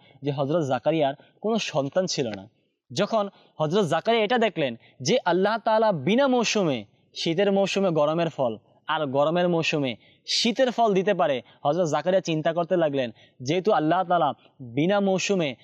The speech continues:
হযরত মরিয়মকে ফল দিতে পারেন, বিনা মৌসুমে ফল, তো আমার সন্তান লাভের যে ফ-, মৌসুম রয়েছে, সন্তান জন্মগ্রহণ করার বা সন্তানের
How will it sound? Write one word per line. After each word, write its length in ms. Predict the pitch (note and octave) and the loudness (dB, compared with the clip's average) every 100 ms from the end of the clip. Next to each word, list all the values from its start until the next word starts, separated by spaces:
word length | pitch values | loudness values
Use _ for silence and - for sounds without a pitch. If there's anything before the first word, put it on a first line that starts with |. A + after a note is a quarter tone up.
| _ - | _ -4
হযরত 260 | D3 E3+ D3+ | -2 -2 -2
মরিয়মকে 640 | C#3 C#3 D#3+ E3+ D#3 C#3 A2 _ _ _ - | -2 0 0 -2 -2 -6 -6 _ _ _ 0
ফল 220 | F3+ A3 | 2 2
দিতে 220 | F#3+ F#3 | 0 0
পারেন, 340 | D#3 C#3+ C3 | 0 -2 -2
বিনা 200 | A#2+ D3 | -2 0
মৌসুমে 340 | D#3 C#3+ D3+ C3+ - | 0 -2 -2 -4 -2
ফল, 200 | A#2+ G#2+ - _ _ | -4 -4 -12 _ _
তো 80 | - - | -8 -4
আমার 400 | C3 E3+ F#3+ C3+ - _ | -4 0 0 -2 -6 _
সন্তান 560 | - - F3 F#3+ F3+ A3+ | -8 -4 -2 -2 -2 0
লাভের 400 | G3 F3 G#3 A3 | 0 2 2 2
যে 140 | A3 | 0
ফ-, 180 | G#3 F3 F3 D#3 | -2 -8 -8 -2
মৌসুম 400 | E3 - G#3 F3 | 0 0 0 0
রয়েছে, 420 | C#3+ C3 B2+ G#2+ - - | 0 -2 -4 -8 -10 -12
সন্তান 640 | - - G#3+ G#3 A#3 A3+ G3+ - _ C#3 | -4 -2 0 0 0 -2 -6 -14 _ -6
জন্মগ্রহণ 680 | B2+ F3 G3+ G#3+ G#3+ A3 A3+ | -2 0 0 2 2 0 -2
করার 360 | G3+ E3+ C#3 A#2 _ _ _ _ | 0 2 0 -4 _ _ _ _
বা 140 | D3+ E3 | -4 -2
সন্তানের 580 | - F3+ F#3 G#3 G#3 | -2 -2 0 2 2